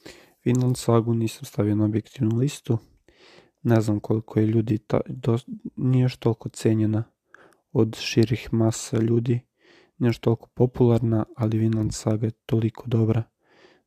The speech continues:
Ne mogu da opišem koliko je Vinland Saga dobra i stavio bi je možda i više na ovu moju subjektivnu listu, ali samo i sve iznad nje, anime su čudovišta koliko su dobra. Tako da Vinland Saga je isto ču-,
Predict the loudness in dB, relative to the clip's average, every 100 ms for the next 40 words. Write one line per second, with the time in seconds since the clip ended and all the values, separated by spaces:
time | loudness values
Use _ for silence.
0 | -2 0 2 2 0 -2 -4 -2 0 -2
1 | 0 -2 0 0 0 -2 -4 -2 -2 -2
2 | -2 -2 -2 -4 -2 0 2 0 0 0
3 | -2 -6 _ _ _ _ _ _ _ -2
4 | 0 4 4 4 0 0 2 2 2 0
5 | 0 -2 -4 -4 -8 -4 0 2 0 -4
6 | -4 -4 -4 -6 -4 -2 -4 -6 -10 _
7 | _ -4 -4 -2 2 4 2 0 -2 0
8 | 2 2 0 0 2 0 -4 -10 -6 0
9 | 2 2 0 -4 -6 -8 -10 -8 -4 -2
10 | -2 -4 _ -20 -16 -16 -16 -18 -20 _
11 | -6 -6 -4 -4 0 0 0 -2 -4 -6
12 | -4 -4 -4 -10 -12